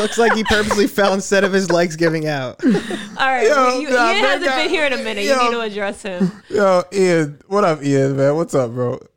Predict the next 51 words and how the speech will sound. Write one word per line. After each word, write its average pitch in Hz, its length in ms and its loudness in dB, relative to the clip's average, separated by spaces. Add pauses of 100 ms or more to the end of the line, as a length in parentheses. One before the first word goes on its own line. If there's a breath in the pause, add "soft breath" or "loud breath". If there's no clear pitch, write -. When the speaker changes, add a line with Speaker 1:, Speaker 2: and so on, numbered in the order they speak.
(280)
Speaker 3:
Where 165 120 -6
you 185 80 -4
been 143 180 2
at, 113 120 -2
my 110 140 0
man? 113 340 0 (1000)
We 185 120 2
spoke 220 280 2
about 147 280 2
Ben 131 120 2
Askren. 117 440 -2
We 135 100 -2
spoke 147 240 -2
about 135 240 0
Speaker 1:
For 123 100 2
sh-, 120 140 0
Speaker 3:
everything. 123 220 -4
Speaker 1:
straight 190 340 -2
thirty 185 240 0
minutes, 160 400 -2
and, 143 200 -4
and 143 80 -8
Speaker 3:
But, 139 100 4
uh, 135 160 4
Speaker 1:
from 139 80 -4
Speaker 3:
you 151 80 0
Speaker 1:
the 170 60 0
Speaker 3:
missed - 20 2
Speaker 1:
start 156 140 2
Speaker 3:
the 151 40 2
Speaker 1:
of 156 60 2
the 165 60 2
Speaker 3:
whole 156 100 2
Speaker 1:
show. 120 40 -6
Speaker 3:
thirty 156 240 0
minute 147 280 0
po-, - 180 0 (100)
and 139 160 -2
then 156 160 0
we 165 100 2
had 151 120 2
to 139 80 2
stop 135 360 -4
the 127 100 -4
show 131 240 0
and 117 100 -4
begin 117 240 -4
the 120 80 -4
show 113 240 -2
over 113 220 0
again. 107 340 -4